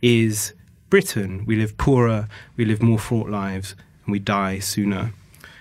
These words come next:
And when the government is told this, and the reaction from the government benches, from the architects and sponsors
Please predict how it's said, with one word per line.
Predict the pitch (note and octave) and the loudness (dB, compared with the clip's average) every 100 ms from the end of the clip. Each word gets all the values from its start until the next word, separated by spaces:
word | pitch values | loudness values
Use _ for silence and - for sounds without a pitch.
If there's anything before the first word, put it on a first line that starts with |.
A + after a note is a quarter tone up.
| _ - | _ -4
And | A2+ | 2
when | A#2+ | 2
the | A#2 | 4
government | C#3 C#3+ A#2+ | 4 4 4
is | - | 2
told | - F#3+ D3+ | 4 6 4
this, | A#2 A2 G#2 - - - _ _ _ _ A2+ | 2 -2 -2 -6 -8 -10 _ _ _ _ -4
and | A2 | 2
the | |
reaction | A#2+ C3 - - A2+ A2 G#2+ | 2 2 0 2 4 4 0
from | - - | -6 -2
the | A2 | 0
government | A#2 A2 G#2+ G#2+ | 0 0 -2 0
benches, | B2 B2 - B2 A#2+ - | 2 2 2 0 0 -6
from | - G#2 | -8 -4
the | G2+ | -2
architects | A2 G#2+ - A2 - - | -2 -4 -6 -8 -6 -8
and | G2+ | -8
sponsors | G#2 B2 B2 A#2+ A2+ G#2+ | -4 -2 -2 0 -2 -2